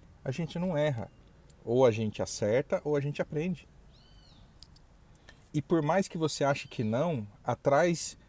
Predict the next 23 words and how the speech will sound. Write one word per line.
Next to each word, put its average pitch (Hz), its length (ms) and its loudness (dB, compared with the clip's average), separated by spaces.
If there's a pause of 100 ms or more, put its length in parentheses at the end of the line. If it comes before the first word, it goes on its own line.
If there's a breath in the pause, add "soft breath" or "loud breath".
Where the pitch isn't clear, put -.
(240 soft breath)
é, 110 340 -2
de 113 140 -6
um 175 120 -2
sucesso 139 720 -2
vieram 131 320 -2
vários 131 340 4
fracassos, - 720 -6 (840)
né? 117 160 -2 (220 soft breath)
As - 80 -10
pessoas 143 400 6
acham 143 260 4
assim, 127 240 -2
né? 120 180 -2 (220 soft breath)
"Ah, 214 180 6
eu 196 120 8
tentei 196 400 0
fazer 170 260 0
uma 170 180 0
coisa 185 280 0
e - 20 2
não 196 160 0
deu 196 140 0
certo." 156 500 2